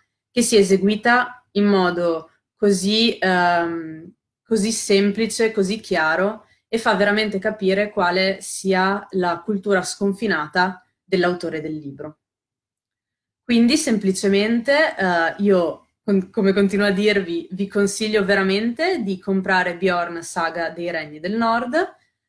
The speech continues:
di chiedere informazioni all'autore, perché è veramente una persona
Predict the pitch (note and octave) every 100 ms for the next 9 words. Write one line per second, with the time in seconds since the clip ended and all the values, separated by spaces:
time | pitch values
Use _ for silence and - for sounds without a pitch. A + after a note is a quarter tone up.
0 | _ F#3 G3+ A#3 A3 A3 G3+ G3 F#3+ F#3+
1 | F#3 - A3 G#3 G3+ F#3 E3 C#3+ _ _
2 | _ _ _ _ - F#3 D#3+ D#3 - G#3
3 | B3 D4+ A3+ G3 F3 F3 F3 F3+ F#3+ G3
4 | F#3 F3+ - G3 F#3+ G3 G3+